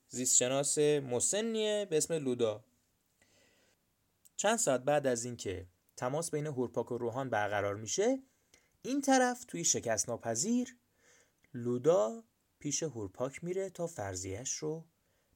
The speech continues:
مطرح کنه. اینجا رو خوب گوش کنین. اه، یکم طولانیه، شاید خسته کننده به نظر میاد، اما اگه دقت بکنین خیلی جالبه. لودا و همکاراش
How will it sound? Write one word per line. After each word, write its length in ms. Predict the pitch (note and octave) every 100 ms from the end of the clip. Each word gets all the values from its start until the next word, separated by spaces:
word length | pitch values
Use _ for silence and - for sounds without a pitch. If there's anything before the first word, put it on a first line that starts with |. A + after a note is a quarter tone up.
| -
مطرح 560 | A2+ F#2+ F#2 - F2+ -
کنه. 400 | - - - - _ _ _ _ _ _ _ _
اینجا 240 | A3+ A#3+ C#4+
رو 60 |
خوب 220 | C4+ A#3+ -
گوش 220 | A3 -
کنین. 480 | - C#3 C3 C3 C#3 _ _ _ _ _ -
اه، 440 | C3+ D3 D3 D3 -
یکم 320 | G#3+ B3 A#3+
طولانیه، 580 | A#3+ E3 D3 D3 F3+ E3+
شاید 200 | D#3 D#3+
خسته 360 | - C3 - C3+
کننده 360 | C3 B2+ C3
به 120 | E3
نظر 300 | D3+ C3 C3+
میاد، 180 | C3+ C#3
اما 180 | - B3
اگه 160 | G#3 G3+
دقت 540 | - D3 C#3+ D3+ D3 -
بکنین 340 | E3 E3+ A3
خیلی 340 | - - D#3
جالبه. 540 | G#2 G#2 F#2 F2 - - _ _ _ _ _ _ _ _ _ _ _ - -
لودا 280 | G#3+ A#3+ G3
و 60 |
همکاراش 920 | E3+ E3 F3+ E3+ F3+ G#3 C4 C4 -